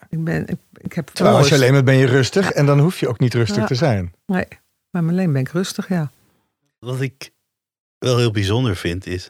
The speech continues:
Speaker 3: Nou, nu komt een stukje psychologie van de koude grond, is het lijkt erop alsof je, je heel erg een, een, een, een kijker bent. Je bent een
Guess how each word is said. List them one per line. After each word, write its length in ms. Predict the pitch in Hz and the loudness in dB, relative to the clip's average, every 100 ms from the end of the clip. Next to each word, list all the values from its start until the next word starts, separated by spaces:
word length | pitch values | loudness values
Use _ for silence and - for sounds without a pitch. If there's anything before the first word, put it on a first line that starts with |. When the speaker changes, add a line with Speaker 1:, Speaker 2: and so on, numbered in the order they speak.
| _ | _
Speaker 3:
Nou, 140 | 92 | -6
nu 60 | 95 | -6
komt 220 | 101 90 | -8 -8
een 60 | 104 | -8
stukje 320 | - - - | -8 -8 -10
psychologie 540 | - 113 101 95 104 | -6 -6 -4 -6 -6
van 120 | - 90 | -6 -6
de 60 | |
koude 280 | - 90 85 | -4 -4 -4
grond, 300 | - 87 135 _ _ _ _ _ _ | -6 -8 -8 _ _ _ _ _ _
is 280 | 117 117 - _ _ _ | -6 -4 -8 _ _ _
het 140 | - 127 | -4 0
lijkt 300 | 180 220 - | 2 2 -2
erop 440 | 120 113 - - | 0 -2 -4 -8
alsof 600 | - 113 98 - - 90 | -4 -4 -4 -10 -10 -10
je, 220 | 95 87 - | -8 -6 -6
je 160 | 92 | -8
heel 280 | 87 120 131 | -4 -2 -2
erg 160 | 85 - | -4 -6
een, 180 | 82 71 | -10 -10
een, 340 | 80 - 78 80 | -12 -12 -14 -16
een, 120 | - | -16
een 120 | 87 | -14
kijker 320 | 87 78 - 110 | -8 -6 -6 -6
bent. 220 | 120 - | -6 -8
Je 60 | |
bent 200 | 92 82 | -8 -6
een 180 | 90 87 | -8 -12